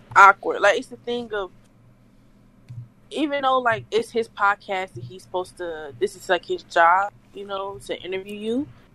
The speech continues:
because, you know, he's marketing himself, you know, it's his podcast. But you're also,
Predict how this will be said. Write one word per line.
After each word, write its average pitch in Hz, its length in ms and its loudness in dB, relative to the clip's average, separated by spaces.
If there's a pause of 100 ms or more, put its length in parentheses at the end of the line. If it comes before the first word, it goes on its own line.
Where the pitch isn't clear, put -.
(460)
because, 185 500 -2
you 175 100 -8
know, 170 240 4
he's 175 580 -12
marketing 190 480 4
himself, 156 480 -10
you 170 40 -18
know, 165 180 -10
it's 165 120 -18
his - 100 -20
podcast. 180 440 -2
But 185 200 -6
you're 233 120 4
also, 202 460 -2